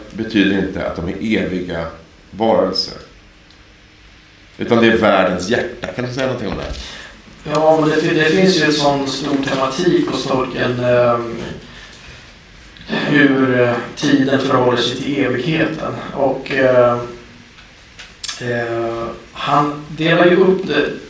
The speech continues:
Speaker 2: kan man säga, människan i två, eller i flera. I, för Hobbiten är också en, en del utav mänsklig, mänsklighetens natur, kan man säga.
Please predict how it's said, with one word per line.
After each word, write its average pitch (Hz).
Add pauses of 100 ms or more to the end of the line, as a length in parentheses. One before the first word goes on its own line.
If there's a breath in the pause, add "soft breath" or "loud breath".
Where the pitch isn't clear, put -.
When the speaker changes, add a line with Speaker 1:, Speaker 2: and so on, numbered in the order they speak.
(160)
Speaker 2:
kan 139
man 131
säga, 117 (320)
människan 123 (140)
i -
två, 117
eller 123
i 69
flera. -
I, 143 (280)
för 143
Hobbiten 151
är 139
också 165
en, 147
en 135
del 131
utav 67
mänsklig, 69 (680)
mänsklighetens 135
natur, - (120)
kan -
man 139
säga. -